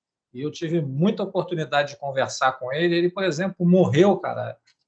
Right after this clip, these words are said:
Ele não acreditava que o homem foi à Lua. Ele achava que aquilo era uma encenação de novela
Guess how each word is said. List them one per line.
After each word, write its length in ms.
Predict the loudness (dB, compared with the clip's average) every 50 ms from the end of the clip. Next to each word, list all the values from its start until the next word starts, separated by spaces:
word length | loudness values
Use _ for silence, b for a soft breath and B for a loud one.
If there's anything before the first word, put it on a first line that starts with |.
| _ _
Ele 200 | -4 -4 -2 0
não 100 | 0 0
acreditava 640 | 0 0 0 -2 -4 -2 0 2 4 4 4 2
que 100 | 2 4
o 40 | 6
homem 180 | 6 6 6 4
foi 140 | 4 4
à 80 | 4 4
Lua. 280 | 4 2 0 0 0 -2
Ele 80 | -2
achava 260 | -4 0 2 0 2
que 100 | 2 0
aquilo 380 | -2 -2 0 0 2 4 6 6
era 160 | 8 8 8
uma 480 | 6 8 8 8 8 6 4 4 0 -6 _ _ _ _ _ _
encenação 880 | 2 4 4 4 4 2 0 2 2 2 2 0 -2 -4 -2 0 0
de 100 | 2 2
novela 720 | 2 4 4 4 2 0 0 2 2 2 2 -2 -6 -10